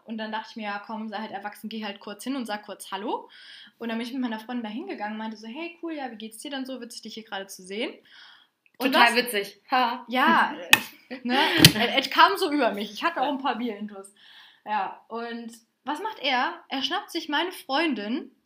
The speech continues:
Speaker 1: und füllt sie einfach ab. Er hat ihr dann wirklich gesagt, „Ja, mach mal deinen Mund auf“, und kippt ihr so richtig pornomäßig das Bier von ihm so rein.
Speaker 2: Vielleicht noch kurz als Hinweis, die Freundin wusste nicht,
Speaker 1: Genau,
Speaker 2: wer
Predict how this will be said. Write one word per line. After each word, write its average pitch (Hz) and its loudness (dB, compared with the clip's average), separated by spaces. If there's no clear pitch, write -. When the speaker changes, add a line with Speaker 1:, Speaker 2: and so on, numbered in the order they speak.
Speaker 1:
und 302 2
füllt 415 0
sie 262 -6
einfach 226 -4
ab. - -4
Er 247 -4
hat 381 -2
ihr 359 -2
dann 269 -2
wirklich 311 -8
gesagt, 294 -8
„Ja, 320 -4
mach 381 -4
mal 320 -4
deinen 262 -2
Mund 339 -4
auf“, - -2
und 247 -6
kippt - -10
ihr 277 -6
so 247 -6
richtig 294 -8
pornomäßig 233 -2
das 214 -8
Bier 233 -6
von 190 -12
ihm 180 -14
so 175 -12
rein. 175 -6
Speaker 2:
Vielleicht 214 4
noch 220 -4
kurz 220 -2
als 208 -2
Hinweis, 214 -4
die 208 -16
Freundin 190 -8
wusste 185 -8
nicht, 156 -10
Speaker 1:
Genau, 262 2
Speaker 2:
wer 214 4